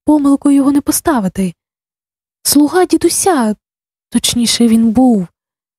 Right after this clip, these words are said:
слугою. Така мила, добра людина, я знаю його з самого дитинства. Можна сказати, він є членом нашої родини, ми всі дуже турбуємося про нього. Ми не знаємо, що з ним тепер буде, коли діда більше немає.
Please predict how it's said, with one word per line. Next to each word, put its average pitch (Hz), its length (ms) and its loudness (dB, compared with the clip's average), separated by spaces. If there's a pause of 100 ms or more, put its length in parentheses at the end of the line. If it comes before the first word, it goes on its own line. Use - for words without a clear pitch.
(220)
слугою. 190 760 0 (300)
Така 226 280 0
мила, 226 340 4
добра 220 300 0
людина, 220 520 0 (360)
я 254 80 2
знаю 302 180 4
його 277 140 2
з - 40 -2
самого 285 280 0
дитинства. 220 760 -2 (540)
Можна 302 240 2
сказати, 330 400 -2
він 294 100 0
є 285 80 2
членом 302 400 0
нашої 220 320 0
родини, 247 680 0 (120)
ми 247 80 0
всі 254 360 0
дуже 240 380 2
турбуємося 240 680 0
про 226 160 -4
нього. 190 400 -2 (460)
Ми 254 100 4
не 262 140 4
знаємо, 262 420 2
що - 300 -2
з 269 60 -2
ним 277 100 2
тепер 285 300 -2
буде, 262 300 0
коли 247 200 0
діда 269 220 0
більше 254 280 0
немає. 269 600 2